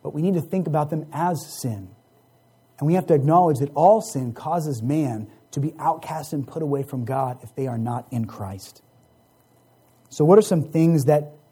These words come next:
that people say lead them to this kind of sin, this particular temptation to violate God's order of man and woman? Well, some would claim that their hormonal chemistry does not drive them towards the things that society has determined are consistent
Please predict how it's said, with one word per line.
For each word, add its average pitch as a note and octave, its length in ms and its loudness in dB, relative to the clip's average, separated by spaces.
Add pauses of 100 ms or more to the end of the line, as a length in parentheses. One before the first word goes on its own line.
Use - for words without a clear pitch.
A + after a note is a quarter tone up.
(120)
that D3 160 -8
people E3 360 0
say D3+ 240 -2
lead D3 380 2
them B2+ 220 0
to C3+ 120 -6
this B2 200 -4
kind D#3+ 440 -2
of A#2 140 -2
sin, G#2+ 340 -12
this A2+ 120 -12
particular C#3+ 720 -2
temptation B2+ 760 -10
to B2 300 -10
violate C#3+ 480 0
God's C3+ 380 -6
order C#3 460 4 (340)
of D3 200 -4
man C#3+ 600 0
and B2 200 -4
woman? A#2+ 380 0 (520)
Well, D#3 160 -2
some F3+ 320 4
would F3+ 180 6
claim F#3+ 320 0
that F3 120 0
their D#3+ 160 2
hormonal D3+ 680 4
chemistry D3 540 -2 (720)
does D#3 160 2
not F3 260 4
drive D#3 480 4
them F#3 240 6
towards F3 460 4
the E3+ 100 2
things E3 380 2
that E3 120 -4
society E3+ 540 2
has E3 140 4
determined E3 480 0
are C#3 100 2
consistent F3 800 0